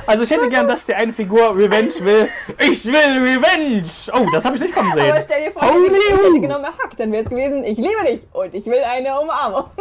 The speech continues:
Speaker 2: <laughs>
Speaker 1: Ja, und ich will Hug.
Speaker 2: Das wär nicht so spannend.
Speaker 1: <laughs> Ich fänd's besser, wenn einer unserer Charaktere vor-, vordergründig du einfach Hack will. Das ist einfach der Grund, warum du mit dem Podcast
Speaker 2: Okay.
Speaker 1: bist.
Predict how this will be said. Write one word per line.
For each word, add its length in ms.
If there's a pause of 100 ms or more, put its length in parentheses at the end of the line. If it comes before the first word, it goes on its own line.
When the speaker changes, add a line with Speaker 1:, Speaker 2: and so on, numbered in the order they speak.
(180)
Speaker 2:
<laughs> 280
Speaker 1:
Ja, 260
und 240
ich 140
will 180
Hug. 180
Speaker 2:
Das 80
wär 100
nicht 140
so 80
spannend. 400 (320)
Speaker 1:
<laughs> 300
Ich 140
fänd's 260
besser, 280
wenn 120
einer 180
unserer 240
Charaktere 720 (260)
vor-, 320
vordergründig 560
du 120
einfach 300 (340)
Hack 240
will. 320 (200)
Das 180
ist 100
einfach 280
der 140
Grund, 440
warum 280
du 80
mit 420
dem 80
Podcast 380
Speaker 2:
Okay. 100
Speaker 1:
bist. 200